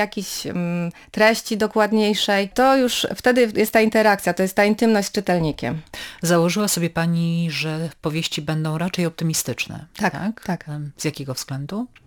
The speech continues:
Speaker 2: Że za dużo mamy złych rzeczy dookoła, żeby jeszcze, no chociaż ta groza to może jest trochę dla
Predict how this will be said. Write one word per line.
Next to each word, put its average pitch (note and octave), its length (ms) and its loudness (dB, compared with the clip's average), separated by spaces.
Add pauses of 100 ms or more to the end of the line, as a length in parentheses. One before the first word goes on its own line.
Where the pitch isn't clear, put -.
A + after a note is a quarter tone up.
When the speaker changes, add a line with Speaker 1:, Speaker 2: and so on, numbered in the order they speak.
(260)
Speaker 2:
Że D#3 120 -2
za D#3+ 100 2
dużo D#3 260 -2
mamy D3+ 360 -2
złych D3+ 280 2
rzeczy D3+ 280 -4
dookoła, D3 580 -4
żeby D#3 260 -4
jeszcze, D3+ 480 -6 (720)
no E3+ 60 -2
chociaż F3 200 -4
ta F3+ 120 0
groza E3+ 340 0
to D3 120 -6
może C#3+ 220 -4
jest C#3+ 160 -6
trochę C#3+ 240 -4
dla C#3 300 -6